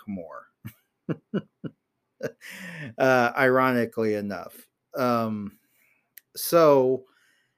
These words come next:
I do apologize for the little coughs that you hear and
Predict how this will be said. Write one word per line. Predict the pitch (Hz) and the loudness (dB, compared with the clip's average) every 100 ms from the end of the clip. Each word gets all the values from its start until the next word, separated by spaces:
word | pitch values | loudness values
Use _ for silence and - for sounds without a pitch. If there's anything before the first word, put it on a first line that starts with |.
| _ - | _ -6
I | 143 | -2
do | 123 196 | 6 6
apologize | 139 - 131 139 139 123 139 139 139 135 - - | 4 -2 -2 0 0 0 0 0 -2 -4 -12 -8
for | 117 117 113 110 104 104 110 - 113 | -4 0 -2 -2 -4 -6 -8 -12 -8
the | |
little | 110 117 110 104 | -6 -4 -4 -6
coughs | - 117 120 120 - - | -8 -4 -2 -4 -8 -8
that | 117 113 | -8 -8
you | 123 | -8
hear | 107 113 120 120 120 113 | -8 -6 -4 -2 -2 -4
and | 101 98 104 | -6 -12 -16